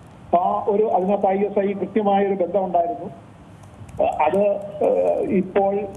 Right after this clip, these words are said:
കൃത്യമായി വരികയാണ്. സി എൻ എൻ അടക്കമുള്ള ആഗോള മാധ്യമങ്ങൾ ഇപ്പോൾ ഡൽഹിയിലെ സ്ഫോടനത്തിൽ ഇവർക്കുള്ള പങ്കിനെ കുറിച്ച് കൃത്യമായിട്ട് പറയുന്നുണ്ട്. അതിനകത്ത് ഐ എസ് ഐ ഹാൻഡ് അല്ലെങ്കിൽ ഐ എസ് ഐയുടെ ഒരു, ഒരു കൃത്യമായ ഒരു പരിശീലനം കിട്ടിയിട്ടുണ്ട് എന്ന്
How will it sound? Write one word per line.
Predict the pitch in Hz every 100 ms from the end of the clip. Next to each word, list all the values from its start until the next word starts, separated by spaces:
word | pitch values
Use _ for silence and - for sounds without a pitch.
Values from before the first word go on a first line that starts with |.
| -
കൃത്യമായി | 170 - 226 202 202
വരികയാണ്. | 202 180 185 160 175
സി | - - -
എൻ | 185 190
എൻ | 196 185
അടക്കമുള്ള | 175 190 202 190 196 185 - - - - - - - 160
ആഗോള | 170 208 196
മാധ്യമങ്ങൾ | 190 180 185 190 185
ഇപ്പോൾ | - 196 180
ഡൽഹിയിലെ | 170 165 190 185 185
സ്ഫോടനത്തിൽ | 175 180 175 180 180 185 185
ഇവർക്കുള്ള | 180 - 180 175 175 170
പങ്കിനെ | 165 170 180 180
കുറിച്ച് | 175 156 165
കൃത്യമായിട്ട് | 165 170 170 170
പറയുന്നുണ്ട്. | 156 151 151 131
അതിനകത്ത് | 143 - - - - - 156 170 185
ഐ | 175 214
എസ് | 208
ഐ | 220 208
ഹാൻഡ് | 180 190 190 170 - -
അല്ലെങ്കിൽ | 180 180 185
ഐ | 170 190
എസ് | 196
ഐയുടെ | 196 196
ഒരു, | 185 185 175 208
ഒരു | 180 170 - -
കൃത്യമായ | - 214 190 185 185
ഒരു | 175 170 -
പരിശീലനം | 170 170 196 175 160 - - - - - - - -
കിട്ടിയിട്ടുണ്ട് | 170 202 196 190 175
എന്ന് | 190 185 170 175 233 - -